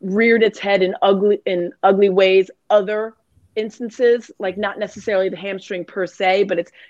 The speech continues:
kind of manifested its way. You've heard about some foot injuries and some knee tweaks and things like that. But I think that that's all kind of interconnected. I think when these guys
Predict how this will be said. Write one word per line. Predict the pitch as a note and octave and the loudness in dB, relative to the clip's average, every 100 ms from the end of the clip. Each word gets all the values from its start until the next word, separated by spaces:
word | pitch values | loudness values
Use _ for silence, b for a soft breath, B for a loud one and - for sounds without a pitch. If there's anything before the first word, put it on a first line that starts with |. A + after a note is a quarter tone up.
| - | -4
kind | G#3 | -2
of | F#3+ | 0
manifested | F#3 F#3+ F#3+ G3 F#3 G3+ | -2 -2 -2 -4 -4 -6
its | F3+ - | -8 -2
way. | F#3 | 0
You've | F#3 | 0
heard | E3+ E3+ | -2 -4
about | F#3+ D#3+ | -4 -8
some | F3+ | -12
foot | - F4 | -6 -4
injuries | C#4+ B3+ B3+ A3 | -2 0 -2 -4
and | F#3 | -6
some | E3+ F3 | -6 -4
knee | G#3+ A#3+ | -2 -4
tweaks | - A#3 G#3+ - _ B B | -4 -2 -2 -4 _ B B
and | G3 G3+ | -6 0
things | A3 G#3 | 2 2
like | G3+ F#3+ F#3+ | 2 2 4
that. | G3+ F3+ | 2 4
But | G#3+ | 4
I | B3 | 4
think | E4+ C4 | 2 -4
that | A3+ | -2
that's | A3 - | -2 0
all | G#3 | 0
kind | G#3 G#3+ F#3+ | 0 -6 -8
of | G#3 | -6
interconnected. | F#3+ F3+ - F3 F3 - E3 | -4 -4 -4 -4 -6 -6 -8
I | E3+ | -6
think | G3 G3 | -6 -4
when | |
these | F#3+ F#3+ | -4 -4
guys | - F#3+ F#3 | 0 2 2